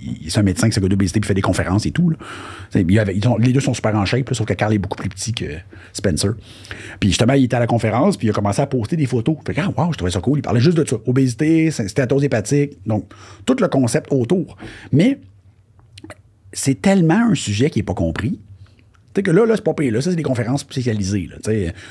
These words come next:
que là, les, là, ils parlent des vraies affaires, là. Tu sais, ils sont plus dans le,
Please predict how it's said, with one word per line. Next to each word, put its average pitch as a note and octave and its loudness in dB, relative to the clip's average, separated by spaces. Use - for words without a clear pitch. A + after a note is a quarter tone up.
que A#2 2
là, G2 2
les, C#3 2
là, C3 2
ils - 2
parlent E3+ 2
des C3 2
vraies G2 2
affaires, F2 -2
là. - -16
Tu - -18
sais, B2 2
ils A#2+ 0
sont F2+ 0
plus F3 4
dans A2+ 2
le, G#2 2